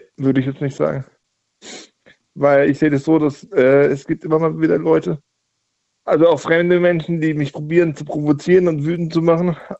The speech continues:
Ähm, was die Motivation daraus ist, weiß ich nicht. Ähm, aber ich sage immer, ich möchte diesen Menschen, für diesen Menschen keine Kraft,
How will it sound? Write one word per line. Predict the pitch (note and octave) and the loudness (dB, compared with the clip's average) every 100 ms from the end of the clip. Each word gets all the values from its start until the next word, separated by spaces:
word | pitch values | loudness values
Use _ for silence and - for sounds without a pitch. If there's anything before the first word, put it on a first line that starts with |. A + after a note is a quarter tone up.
| - | -2
Ähm, | C#3+ C3+ C#3+ C#3+ - _ _ _ _ _ - | 0 2 0 -4 -10 _ _ _ _ _ -2
was | C3 - | -2 -2
die | D3 | -4
Motivation | C#3 C#3 C#3+ C#3+ C#3 E3 D#3+ | -2 0 2 0 0 -2 2
daraus | D#3 D#3 D#3 | 2 2 0
ist, | C#3 D3 | -4 0
weiß | D3 D3 | 0 0
ich | F3 | -4
nicht. | F3 - _ _ _ _ _ _ _ _ _ | -4 -8 _ _ _ _ _ _ _ _ _
Ähm, | C3 C3+ C#3 C#3 C3+ C#3 - - _ - | 0 0 0 -2 -4 -6 -14 -20 _ -10
aber | D#3 D3 | -2 0
ich | C#3 | 2
sage | D#3 D#3+ | 0 0
immer, | D3 D#3 C#3+ | 2 2 2
ich | C3 | 0
möchte | D3 C#3+ D3+ | -2 -2 0
diesen | C#3+ C#3+ C#3 D3+ | 0 0 0 -2
Menschen, | D#3 D#3 E3 D#3+ - _ _ _ _ _ _ | -2 -2 -6 -6 -10 _ _ _ _ _ _
für | - D3 | -4 -2
diesen | C#3 D3 D3+ | 0 -2 0
Menschen | C#3+ C#3 D3+ C#3+ | 0 -2 -6 -4
keine | D3 D3 | -2 -2
Kraft, | C#3 D3+ D3 - - | -2 -4 -4 -10 -18